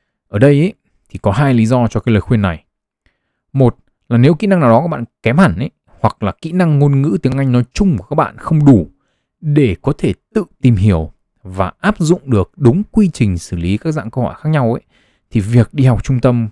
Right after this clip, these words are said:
hoặc là một giáo viên nào đó có trình độ ấy, thì có thể giúp các bạn tiết kiệm được rất là nhiều thời gian. Tự loay hoay tìm hiểu cách xử lý các dạng câu hỏi hay là các dạng bài khác nhau ấy, khi mà năng lực của mình chưa có ấy, thì nó cực kỳ mất thời gian. Chưa kể nhá, là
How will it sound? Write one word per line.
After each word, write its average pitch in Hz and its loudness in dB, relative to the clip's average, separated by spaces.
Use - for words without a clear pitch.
hoặc - -4
là 104 -2
một 98 -2
giáo 95 0
viên 120 0
nào 95 0
đó 87 -2
có - -6
trình 104 -4
độ 90 0
ấy, - -18
thì - -16
có 101 -6
thể 101 -10
giúp 113 -8
các 135 0
bạn - -6
tiết - -8
kiệm - -2
được 90 -6
rất 127 -4
là 143 -4
nhiều 95 -2
thời 82 -8
gian. 95 -2
Tự 175 4
loay 143 0
hoay 143 0
tìm 107 -2
hiểu 82 -6
cách - -8
xử - -2
lý 87 -2
các 165 -2
dạng 151 -4
câu 123 0
hỏi 90 -2
hay - -6
là 107 -2
các 135 0
dạng 131 -2
bài 87 -4
khác 139 -6
nhau 123 2
ấy, - -6
khi 202 2
mà 139 0
năng 131 0
lực 123 0
của 95 -2
mình 87 -2
chưa 123 0
có 95 0
ấy, 156 -4
thì - -10
nó 85 -8
cực - 2
kỳ 123 2
mất - 0
thời 104 0
gian. 101 -2
Chưa 190 4
kể 101 2
nhá, 123 -6
là 90 -10